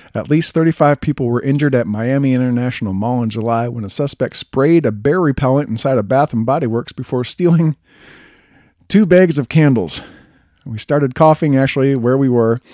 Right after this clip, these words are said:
and it wasn't even that close," one victim said.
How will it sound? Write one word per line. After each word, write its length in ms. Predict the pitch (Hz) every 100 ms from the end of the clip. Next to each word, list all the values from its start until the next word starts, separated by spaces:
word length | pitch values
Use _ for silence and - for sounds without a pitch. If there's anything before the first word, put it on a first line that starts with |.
| - - -
and 80 | 127
it 80 |
wasn't 240 | 131 151 156
even 200 | 147 135
that 180 | 135 -
close," 340 | 185 147 -
one 160 | 117 104
victim 240 | 101 104
said. 320 | - 123 127